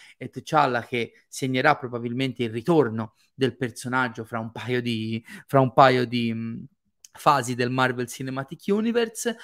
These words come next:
ai vari momenti di crisi di Riri stessa o della madre. Eh, al di là del logo dei Marvel Studios, muto, bellissimo, anche un po', eh, emotivo, eh, con solo immagini di Chadwick Boseman nei panni di T'Challa,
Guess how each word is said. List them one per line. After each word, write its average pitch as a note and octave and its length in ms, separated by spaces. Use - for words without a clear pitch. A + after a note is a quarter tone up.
ai F3+ 500
vari D#3 280
momenti C3 400
di C3+ 120
crisi A#2+ 420
di B2 140
Riri A#2 320
stessa - 680
o B2+ 100
della A#2 280
madre. A#2 560
Eh, C3 540
al F#3 240
di G3 100
là A#3+ 160
del D#3 520
logo E3+ 400
dei C#3+ 120
Marvel D#3 340
Studios, B2+ 760
muto, D3 720
bellissimo, C3+ 600
anche D3+ 200
un D3 80
po', C#3 260
eh, - 160
emotivo, D#3 800
eh, B2 340
con C3 200
solo F3+ 240
immagini D#3+ 440
di C#3+ 80
Chadwick D3 440
Boseman D#3+ 380
nei C#3 100
panni D3 280
di C#3 160
T'Challa, A2+ 640